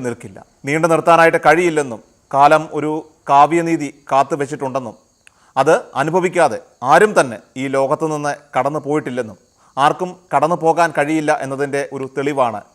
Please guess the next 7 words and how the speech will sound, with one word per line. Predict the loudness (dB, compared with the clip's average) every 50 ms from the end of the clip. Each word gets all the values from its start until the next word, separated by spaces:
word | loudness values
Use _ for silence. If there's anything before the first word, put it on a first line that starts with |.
| _ -18 -18
ഇ-, | -18 _ _ _ _ -8 -2
ഇപ്പോൾ | 2 2 2 2 2
പിണറായിക്ക് | -2 -2 0 2 2 2 2 0 -2 -8 -12 -12 -14 _ _ _ -6
തിരിച്ചു | -6 -6 -4 -6 -8
കുത്തിക്കൊണ്ടിരിക്കുന്നത്. | -8 -8 -8 -8 -8 -8 -10 -12 -16 -16 -20 -20 -20 _ _ _ _ _ _ _ _ _ _ _ _ _ _ _ _ -2 0
അതും | 0 0 0 -2 -8 -16 _ _ _ _ _ -4
അദ്ദേഹത്തിൻ്റെ | 0 0 0 0 0 -2 -2 0 0